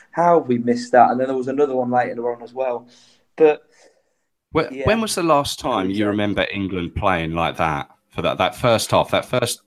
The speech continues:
Speaker 2: twenty, twenty-five
Speaker 1: That
Speaker 2: minutes?
Speaker 1: intensity?
Speaker 2: Yeah, when was the last time? I can't think.
Speaker 1: I can't think of the time when we played like that, to be honest with you, where we, where we just took a team apart. I, I, I think we should have been three or four up at half time.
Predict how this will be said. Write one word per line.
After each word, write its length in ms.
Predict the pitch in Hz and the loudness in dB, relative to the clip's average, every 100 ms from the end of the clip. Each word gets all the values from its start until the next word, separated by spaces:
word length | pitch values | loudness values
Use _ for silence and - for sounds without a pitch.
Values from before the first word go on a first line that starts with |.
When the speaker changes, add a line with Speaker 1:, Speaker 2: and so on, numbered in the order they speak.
| - | -12
Speaker 2:
twenty, 360 | 120 110 98 - _ | -6 -4 -4 -10 _
twenty-five 480 | - 117 - 107 95 | -6 -2 0 0 2
Speaker 1:
That 120 | 185 | 2
Speaker 2:
minutes? 240 | 82 - - | 0 -4 -8
Speaker 1:
intensity? 300 | 87 - _ | -10 -10 _
Speaker 2:
Yeah, 340 | 110 107 92 76 | 0 2 4 0
when 140 | 123 151 | -2 -2
was 120 | 135 | -2
the 80 | 95 | -2
last 320 | 92 101 - | 2 2 0
time? 220 | 101 85 | -2 2
I 100 | 117 | 2
can't 260 | 120 80 - | 2 -2 -2
think. 280 | 85 71 - _ _ _ - | -6 -6 -14 _ _ _ 0
Speaker 1:
I 180 | 131 131 | 2 2
can't 340 | 131 117 101 | -2 -8 -8
think 160 | 113 104 | -18 -18
of 160 | - | -20
the 80 | 101 | -20
time 320 | - 107 104 | -12 -8 -6
when 140 | 104 101 | -6 -10
we 100 | 98 | -12
played 280 | - 101 98 | -8 -8 -4
like 200 | 95 90 | -4 -2
that, 160 | - | -6
to 100 | - | -8
be 60 | - | -10
honest 300 | 98 98 - | -10 -10 -14
with 120 | - | -12
you, 40 | 98 | 0
where 140 | 107 | 2
we, 120 | 98 104 | 2 0
where 200 | 110 107 | 2 2
we 120 | 104 | 0
just 260 | 117 120 - _ _ | -4 -6 -16 _ _
took 260 | - 110 | -2 -2
a 60 | 110 | -4
team 260 | - 107 107 | -2 -2 0
apart. 420 | 107 113 110 - - - - _ - _ _ _ _ - - - | -2 4 4 4 -8 -20 -20 _ -20 _ _ _ _ -20 -16 -2
I, 80 | 131 131 | 0 4
I, 320 | 135 139 151 | 4 6 4
I 40 | 143 | 2
think 340 | - 113 - _ _ _ _ 92 | 0 -6 -6 _ _ _ _ -12
we 140 | 156 151 | -6 -6
should 140 | 160 | -6
have 100 | 127 | -8
been 140 | 117 | -10
three 240 | - 123 113 | -8 0 0
or 60 | |
four 280 | 110 110 107 | 0 -4 -2
up 140 | 110 98 | -2 -4
at 100 | 104 | -2
half 260 | 101 101 | -4 -4
time. 460 | - 95 95 95 | -8 -8 -8 -16